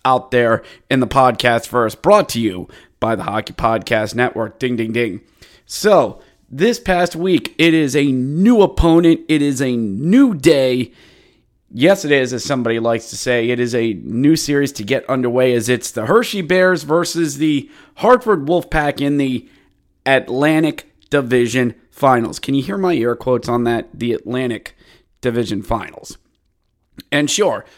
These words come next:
sure, we, we all knew it was going to be that, that hard-hitting matchup between Hershey and Hartford. Yeah, yeah, we, we knew this all along when the playoffs started a month ago. A month ago. My goodness.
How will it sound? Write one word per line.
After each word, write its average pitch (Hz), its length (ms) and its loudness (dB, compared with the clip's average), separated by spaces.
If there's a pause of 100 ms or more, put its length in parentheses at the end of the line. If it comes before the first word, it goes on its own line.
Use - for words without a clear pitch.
(100)
sure, 226 220 -4
we, 220 140 0
we 247 160 2
all 311 180 4
knew 254 440 0 (240)
it 165 60 0
was 170 160 -2
going 190 260 -2
to 139 80 -14
be 170 180 -6
that, 143 480 -4 (240)
that 139 320 0
hard-hitting 160 560 2
matchup 147 460 0
between 143 420 -6
Hershey 147 600 -4 (280)
and 135 460 -2 (200)
Hartford. 131 560 0
Yeah, 190 260 2
yeah, 135 380 0
we, 131 280 -4
we 160 240 -4
knew 160 240 -2
this 151 220 -8
all 156 180 -2
along 147 380 -2
when 120 100 -6
the 110 80 -10
playoffs 120 460 -6
started 113 420 -8
a 110 60 -8
month 107 320 -10
ago. 101 340 -12 (720)
A - 80 -20
month 165 400 -10
ago. - 440 -18 (440)
My 165 180 -20 (140)
goodness. - 520 -12